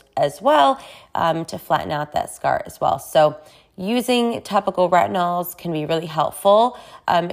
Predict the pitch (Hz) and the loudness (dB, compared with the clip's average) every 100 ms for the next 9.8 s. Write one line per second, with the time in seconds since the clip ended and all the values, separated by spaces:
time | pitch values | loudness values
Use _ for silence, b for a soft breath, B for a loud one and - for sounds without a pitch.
0 | - 180 190 180 202 196 185 170 233 233 | -10 -2 -2 0 0 2 2 2 0 0
1 | 247 233 214 196 190 180 - 165 175 175 | -2 0 2 2 0 -2 -2 -2 -4 -2
2 | 208 202 220 233 190 175 160 B B B | 0 0 -2 -2 2 2 0 B B B
3 | _ 208 175 170 220 226 226 208 - 202 | _ 2 2 2 -2 0 0 -2 0 2
4 | 185 - 175 165 160 - - 185 175 180 | 2 2 2 2 0 -4 -10 -8 -2 -2
5 | 180 185 - 180 170 170 - 170 - 190 | 0 -4 0 2 4 2 2 0 2 0
6 | 196 190 185 180 175 170 180 175 - B | -2 -2 -4 2 2 2 -4 -10 -14 B
7 | B _ - 190 190 - 202 190 175 170 | B _ -4 0 0 -2 -2 0 0 2
8 | 165 160 180 170 156 156 156 - 156 156 | 0 0 -2 0 0 -2 -6 -8 -4 -4
9 | 151 - 160 156 - 156 143 | -4 -6 -2 -2 -2 0 0